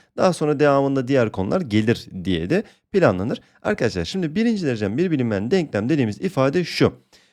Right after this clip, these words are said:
Bir tane değişkenimiz, bilinmeyenimiz olacak. Bu bilinmeyen x, y, z, t, bazı sorularda a, b, c, c, işte a, b, c, d, e diye gider. Bu bilinmeyenleri biz bulma işlemi yapacağız. Bu bulma işlemi bizim aslında denklem çözme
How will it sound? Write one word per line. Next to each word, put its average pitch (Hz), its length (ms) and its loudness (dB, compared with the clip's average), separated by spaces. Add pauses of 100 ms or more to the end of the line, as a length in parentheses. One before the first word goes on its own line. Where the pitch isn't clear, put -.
(120)
Bir 240 220 2
tane 196 340 2 (280)
değişkenimiz, 127 640 2
bilinmeyenimiz 143 600 2
olacak. 78 280 -4 (280)
Bu 220 160 2
bilinmeyen 113 480 2
x, 170 340 -2
y, 143 220 4
z, 139 300 2
t, 143 280 -2
bazı 165 300 4
sorularda 143 500 2
a, 120 260 4
b, 110 240 2
c, 92 300 0
c, 85 280 -2 (160)
işte - 260 -8
a, 104 240 4
b, 95 200 2
c, 90 280 0
d, 87 220 -2
e 90 240 0
diye 76 140 -8
gider. 92 280 -4 (400)
Bu 208 180 0
bilinmeyenleri 165 720 2
biz 233 180 -2 (200)
bulma 190 540 2
işlemi 156 440 0
yapacağız. 85 440 -2
Bu 208 220 -2
bulma 190 280 2
işlemi 214 460 -2
bizim 196 240 -4
aslında 175 420 -4
denklem 185 440 0
çözme 151 560 2